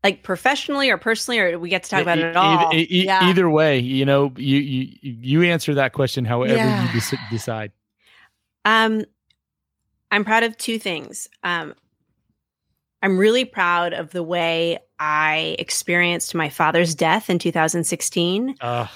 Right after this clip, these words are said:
Speaker 2: that was beautiful.
Speaker 1: Along with the birth of my children, it w-, was one of the most beautiful things I've ever been through. He really taught me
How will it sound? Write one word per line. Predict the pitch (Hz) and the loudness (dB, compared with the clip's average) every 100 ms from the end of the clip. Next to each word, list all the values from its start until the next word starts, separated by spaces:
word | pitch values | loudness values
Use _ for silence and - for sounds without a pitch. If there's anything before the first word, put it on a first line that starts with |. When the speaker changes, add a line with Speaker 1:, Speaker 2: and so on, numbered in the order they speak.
| - | -18
Speaker 2:
that | - | -14
was | 101 95 | -14 -12
beautiful. | 110 107 101 110 110 107 _ _ _ - | -12 -12 -14 -18 -20 -20 _ _ _ -2
Speaker 1:
Along | 196 190 190 190 202 | 2 4 6 6 4
with | 208 196 - | 2 0 -2
the | 175 | -2
birth | 170 175 185 | 0 0 0
of | |
my | 180 170 | 0 0
children, | - 165 170 190 | -2 -4 -2 0
it | 185 | -2
w-, | - 160 _ 156 | -4 -12 _ -4
was | 151 151 - _ _ _ _ | -4 -6 -12 _ _ _ _
one | 165 170 | -2 -2
of | |
the | 160 | 0
most | 147 135 | -4 -2
beautiful | 170 160 151 | -2 -2 -2
things | 151 156 156 | -2 -2 -2
I've | 151 | 0
ever | 151 151 | 0 -2
been | 147 139 156 | -4 -6 -6
through. | - 208 | -2 0
He | 208 160 | 2 2
really | 165 151 | 0 0
taught | 139 - - 160 160 | -4 -4 0 0 0
me | 156 147 151 151 | -6 -4 -6 -8